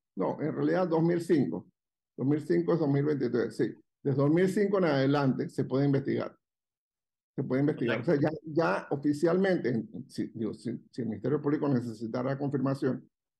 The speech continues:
Speaker 1: el Ministerio Público podría reabrir casos de la época del gobierno de Martín Torrijos. ¿Por qué?
Speaker 2: Sí.
Speaker 1: Porque ya tienes a la jueza diciendo que la
Speaker 2: Sí.
Speaker 1: prescripción es de dieciocho años. Eso te da, digamos, hasta el dos mil cinco,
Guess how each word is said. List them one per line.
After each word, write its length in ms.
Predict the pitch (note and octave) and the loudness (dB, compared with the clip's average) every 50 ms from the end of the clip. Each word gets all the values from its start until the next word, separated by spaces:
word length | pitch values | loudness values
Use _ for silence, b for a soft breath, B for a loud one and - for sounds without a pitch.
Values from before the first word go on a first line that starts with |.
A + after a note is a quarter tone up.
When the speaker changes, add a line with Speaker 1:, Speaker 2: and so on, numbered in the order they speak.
| _ | _
Speaker 1:
el 80 | - B2 | -2 -2
Ministerio 320 | B2 B2 B2 B2+ C#3 D3+ | 0 0 0 0 0 0
Público 500 | D3 E3 E3 E3+ E3+ E3+ D#3+ C#3 - - - | 0 2 2 2 2 2 0 -2 -4 -4 -2
podría 580 | D3 B2+ A2+ A#2 B2 A#2+ D3+ G#3 C4+ A#3 F3 C#3 | 0 2 2 2 2 2 2 2 2 2 0 0
reabrir 560 | - A#2+ B2 A2 A2 A2 A2 G#2+ - - - _ _ _ _ _ _ - | 0 0 0 0 0 0 -2 -2 -4 -8 -14 _ _ _ _ _ _ -4
casos 540 | C#3+ B2 A#2+ - - B2+ B2 B2+ B2+ - - - | -2 -2 -2 -2 -2 -2 -2 -2 -6 -10 -18 -10
de 140 | - A#2 G#2+ | -6 -4 -4
la 100 | G#2+ A2+ | -2 -2
época 300 | A2 A2+ B2+ - - A#2 | -4 -4 -4 -4 -4 -4
del 100 | A2+ G#2 | -4 -4
gobierno 280 | G#2+ G#2+ G#2+ G#2+ A2 A2+ | -4 -4 -4 -4 -4 -2
de 60 | A#2+ | -2
Martín 280 | A#2+ A2 - G2+ G#2 G#2 | -2 -4 -4 -6 -6 -6
Torrijos. 440 | G#2+ A2 C3+ D3 C3+ - G#2+ - _ | -4 -4 -2 -4 -4 -6 -10 -12 _
¿Por 200 | - B2+ B2 B2 | -4 -4 -4 -2
qué? 280 | E3 F3 F#3+ F#3 - - _ | 0 -2 -2 -4 -6 -14 _
Speaker 2:
Sí. 100 | - C#3 | -10 -10
Speaker 1:
Porque 280 | C#3 C3+ - - C3+ C3 | -8 -8 -6 -4 -2 -2
ya 120 | C3+ - - - | -2 -4 -4 -4
tienes 360 | E3 E3 F#3 G3 F#3 - - - | -2 0 0 0 -2 -4 -6 -6
a 100 | C#3 - | -4 -2
la 140 | C3 C3 | -2 -2
jueza 500 | C3+ - E3 A3+ D4 D4+ - - B2+ G#2 | 0 2 2 2 2 2 0 -4 -6 -4
diciendo 580 | - - C3 B2 - - E3+ E3 E3+ F3+ G3+ G3+ | -2 -2 -4 -2 0 0 2 2 2 0 0 -2
que 60 | - | -2
la 120 | - - B2+ | -2 -2 -2
Speaker 2:
Sí. 60 | - | -2
Speaker 1:
prescripción 480 | - B2 G#2 B2 - - - D#3 D#3 D#3 | -4 -2 -2 -2 -2 -2 -2 -2 -2 -2
es 100 | D#3 D3 | -4 -4
de 100 | D3+ D#3+ D3+ | -4 -2 0
dieciocho 540 | D3 C#3+ C#3+ - C#3+ D3 D3 - - F3+ | 0 0 0 2 2 2 2 0 -2 -2
años. 400 | F#3 F#3 B2 G#2+ E2+ - - - _ _ _ _ _ _ _ _ _ | -2 -2 -4 -4 -6 -8 -16 -20 _ _ _ _ _ _ _ _ _
Eso 260 | - D3 - D#3+ D#3 | -6 -2 0 0 0
te 140 | - - C3+ | 2 2 2
da, 440 | C3+ C#3 D3 D3+ D3+ D3+ C3+ - - _ _ _ _ | 2 2 2 0 0 -4 -6 -12 -16 _ _ _ _
digamos, 580 | - B2+ B2+ C#3 C3+ C3+ C#3 D3 D#3 D#3+ C#3+ - | -14 -10 -8 -4 -4 -2 0 0 0 0 0 -2
hasta 200 | - C#3 - C3 | -2 -4 -2 -2
el 80 | B2 B2 | 0 0
dos 120 | A#2+ A2+ | 0 2
mil 140 | C#3+ D3+ C#3 | 0 0 0
cinco, 420 | - F#3 E3 C#3 A2 - A2 - | 2 2 2 2 2 -2 -6 -12